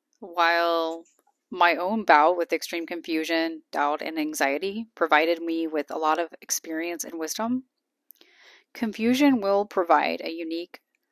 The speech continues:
lesson and awareness for you. You know, nothing is ever in vain if we've learned something during the process.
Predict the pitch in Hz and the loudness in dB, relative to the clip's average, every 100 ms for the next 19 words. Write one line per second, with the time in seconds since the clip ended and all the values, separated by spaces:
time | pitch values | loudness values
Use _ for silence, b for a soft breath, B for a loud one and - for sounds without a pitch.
0 | _ _ _ _ - 175 175 - 214 214 | _ _ _ _ -4 4 4 4 -2 -4
1 | - 180 170 160 165 165 156 - 147 151 | -10 -6 -2 0 0 -4 -8 -8 -8 -8
2 | 120 - _ _ _ _ _ - 170 170 | -12 -16 _ _ _ _ _ -14 -8 -4
3 | 185 226 214 208 196 170 - 165 170 160 | -2 0 -2 -6 -10 -10 -4 -2 0 -2
4 | 160 147 139 139 143 _ _ _ _ _ | -4 -4 -4 -6 -12 _ _ _ _ _
5 | - - 180 175 175 175 170 156 151 131 | -14 -4 -2 0 0 -4 -4 -6 -6 -12
6 | 139 151 _ - 156 147 151 - - - | -12 -16 _ -8 -4 -2 -4 -4 -6 -4
7 | - - - | -6 -4 -8